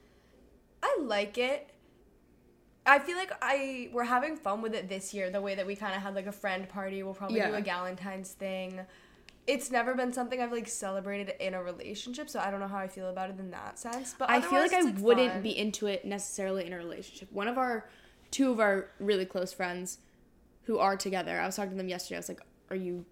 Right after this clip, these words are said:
Speaker 2: you, what are you guys doing for Valentine's Day?" They're like,
Speaker 1: Mm-hmm.
Speaker 2: "Oh, we're celebrating on Wednesday, not Tuesday, like, the fifteenth, not the
Speaker 1: Yeah.
Speaker 2: fourteenth." They're like, "It's just so expensive." And,
Speaker 1: That's
Speaker 2: and you
Speaker 1: valid.
Speaker 2: can't get a pl-, a booking anywhere.
Speaker 1: Yeah.
Speaker 2: So, like, we're just gonna do something nice on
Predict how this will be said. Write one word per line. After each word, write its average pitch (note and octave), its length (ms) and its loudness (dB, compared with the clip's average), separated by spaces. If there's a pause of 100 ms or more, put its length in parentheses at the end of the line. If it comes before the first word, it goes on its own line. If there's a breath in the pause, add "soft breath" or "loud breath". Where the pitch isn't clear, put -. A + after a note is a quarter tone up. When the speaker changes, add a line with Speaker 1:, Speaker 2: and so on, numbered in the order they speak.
(100)
Speaker 2:
you, F#3+ 140 -4
what F#3 120 -2
are F3+ 40 -4
you F3 60 -6
guys F#3 140 -8
doing F3+ 160 -8
for G3 60 -10
Valentine's B3 460 2
Day?" A#3+ 140 2
They're A3 120 0
like, G3+ 100 2
Speaker 1:
Mm-hmm. G3+ 80 2
Speaker 2:
"Oh, G3+ 60 4
we're F#3 100 0
celebrating G3 440 0
on F3 360 -4
Wednesday, F3 440 -4
not E3 220 -8
Tuesday, - 300 -10
like, F3+ 140 -10
the F3+ 60 -10
fifteenth, G3 380 -4
not D3 100 -6
the A#3+ 60 -8
Speaker 1:
Yeah. A3 60 -4
Speaker 2:
fourteenth." F#3+ 300 -2
They're F#3+ 100 -6
like, F#3 140 -6 (280 loud breath)
"It's B3+ 100 -2
just C#4 140 0
so C4 100 4
expensive." G#3 640 -4 (400 soft breath)
And, G3 240 -2
Speaker 1:
That's E4+ 200 -2
Speaker 2:
and G#3 500 4
you A#3+ 60 4
Speaker 1:
valid. G#3 60 -2
Speaker 2:
can't A#3+ 200 6
get A3+ 140 6
a - 20 -4
pl-, G#3+ 200 -2
a G#3+ 80 4
booking G#3 360 0
anywhere. - 440 -8
Speaker 1:
Yeah. A#3+ 400 -4
Speaker 2:
So, - 120 -4
like, A3 160 4
we're A#3 80 4
just B3 100 0
gonna B3+ 220 4 (240)
do A3 120 -2
something A3 300 -2
nice G#3 240 -2
on G3 300 -2